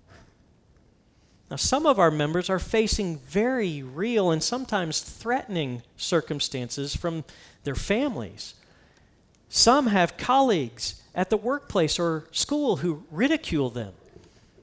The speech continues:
and purposely make life difficult because of their faith in Christ.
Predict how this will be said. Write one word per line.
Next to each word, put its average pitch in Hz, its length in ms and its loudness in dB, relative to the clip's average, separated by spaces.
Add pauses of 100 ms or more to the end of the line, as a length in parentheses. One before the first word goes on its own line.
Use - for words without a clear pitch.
(1400)
and - 140 -12
purposely 269 500 -2
make 208 240 -2
life 185 320 -2
difficult 180 540 0
because 190 480 0
of 160 380 -2
their 143 200 -4
faith 170 600 -6
in 139 160 -10
Christ. 127 560 -12